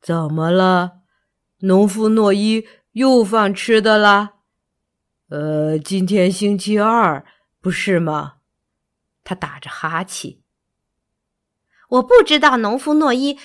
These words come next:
是不是放了什么吃的，今天是星期二，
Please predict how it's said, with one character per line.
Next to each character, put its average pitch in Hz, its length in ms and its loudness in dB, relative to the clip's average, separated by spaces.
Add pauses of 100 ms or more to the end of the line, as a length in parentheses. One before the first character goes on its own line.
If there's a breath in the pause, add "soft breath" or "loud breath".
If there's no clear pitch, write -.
是 494 240 4
不 285 100 -2
是 277 180 -2
放 294 300 0
了 185 100 -2
什 185 160 -8
么 214 140 -4
吃 320 380 -4
的， 175 260 -4 (360)
今 302 180 2
天 311 220 -2
是 403 260 2
星 214 220 -6
期 196 160 -8
二， 185 340 -2